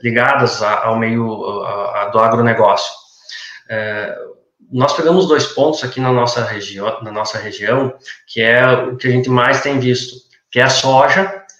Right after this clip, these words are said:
e o gado. Vou pegar a soja como exemplo. Eh, os produtores rurais, muitos tinham contratos pra safra futura.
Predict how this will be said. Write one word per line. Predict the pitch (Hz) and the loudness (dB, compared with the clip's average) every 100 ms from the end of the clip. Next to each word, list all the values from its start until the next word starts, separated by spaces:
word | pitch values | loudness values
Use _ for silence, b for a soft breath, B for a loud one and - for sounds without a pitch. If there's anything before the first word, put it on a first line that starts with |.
| - | -10
e | 131 | -4
o | 131 | 0
gado. | 151 139 117 - - B B B - | 2 4 2 -2 -8 B B B -8
Vou | 135 | -2
pegar | 147 156 | 2 2
a | 160 | 0
soja | - 160 147 120 | 2 2 2 -2
como | 113 | -8
exemplo. | 104 101 - _ _ _ B B | -8 -12 -14 _ _ _ B B
Eh, | 117 110 - - | -6 -6 -6 -10
os | - | -10
produtores | 196 190 - 135 135 123 - | -2 -2 0 -2 0 0 -4
rurais, | 104 113 135 127 - - - _ | 0 2 4 2 -4 -12 -20 _
muitos | 127 135 190 190 185 | -4 0 0 0 -6
tinham | - - 156 165 | -8 -4 -4 -4
contratos | 160 127 113 110 123 - - | 0 0 2 2 2 0 -4
pra | - 131 | -4 -2
safra | 131 123 127 | -2 -6 -8
futura. | 147 170 110 | -10 -6 -6